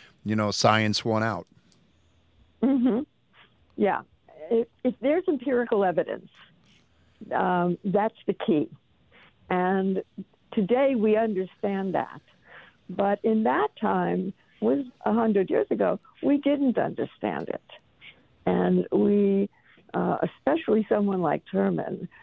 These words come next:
Speaker 2: rejected empirical evidence as, um, Mother Goose rhymes. Um, and he was very, uh, uh, difficult to deal with, and he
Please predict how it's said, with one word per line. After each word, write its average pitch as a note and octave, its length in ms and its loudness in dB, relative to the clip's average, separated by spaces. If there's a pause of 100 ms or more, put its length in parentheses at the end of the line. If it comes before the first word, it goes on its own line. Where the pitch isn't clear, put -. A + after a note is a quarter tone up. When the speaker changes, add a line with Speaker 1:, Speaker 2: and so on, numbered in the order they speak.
(720)
Speaker 2:
rejected G3 1000 2
empirical E3 680 -2
evidence - 500 -4 (180)
as, F3 260 2 (600)
um, E3+ 600 -2 (220)
Mother G3+ 480 2
Goose E3+ 380 -2 (500)
rhymes. E3 540 -6 (640)
Um, E3 440 -6
and E3 580 -4 (100)
he G#3 260 2
was G3 360 2 (460)
very, G#3+ 640 2
uh, C3 420 -4 (640)
uh, G2+ 200 -8 (400)
difficult G3 560 -2
to E3+ 100 -6
deal F#3+ 400 2
with, D3+ 240 0 (640)
and F#3 260 -6
he G3 200 2